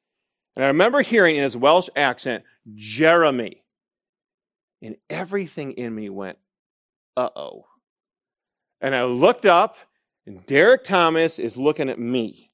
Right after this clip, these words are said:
And unbeknownst to me, he had asked a question from the class, and nobody answered. So he thought, "Okay, Jeremy can answer." And what question did he ask? But was this, "What are the keys of the kingdom?"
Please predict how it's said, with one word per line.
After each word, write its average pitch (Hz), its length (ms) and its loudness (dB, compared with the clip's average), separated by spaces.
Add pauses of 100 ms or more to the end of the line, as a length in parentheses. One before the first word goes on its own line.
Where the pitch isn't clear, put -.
(280)
And 120 100 -2
unbeknownst 254 540 4
to 269 80 -2
me, 190 300 0 (140)
he 180 100 2
had 156 80 6
asked 147 180 2
a 190 60 -8
question 135 640 -2
from 117 180 -8
the 123 80 -8
class, 113 540 -8 (480)
and 135 260 -4
nobody 156 600 0
answered. 165 520 -6 (720)
So 180 200 2
he 240 200 2
thought, 170 300 4
"Okay, 185 340 2
Jeremy 220 480 2
can 175 160 -2
answer." 135 300 -4
And 165 100 -2
what 208 160 0
question 190 380 -4
did 180 100 -2
he 156 140 0
ask? 127 240 -2
But 104 140 -10
was 160 180 -10
this, - 380 -6 (720)
"What 165 560 0 (300)
are 135 120 2
the 113 100 -4
keys 165 720 -8 (320)
of 123 100 -4
the 113 80 -8
kingdom?" 107 460 -12